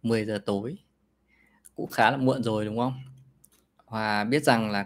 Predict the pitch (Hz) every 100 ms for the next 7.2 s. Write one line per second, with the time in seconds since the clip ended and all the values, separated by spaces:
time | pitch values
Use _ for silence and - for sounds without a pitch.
0 | - - - 180 202 214 - _ - -
1 | 151 151 123 143 131 110 117 120 135 131
2 | - _ _ _ _ _ _ - - 107
3 | 104 104 165 165 - _ - 123 107 110
4 | 107 104 107 104 104 123 120 101 110 110
5 | 113 120 117 110 107 104 101 107 139 123
6 | - 120 113 104 113 113 104 101 104 117
7 | 120 120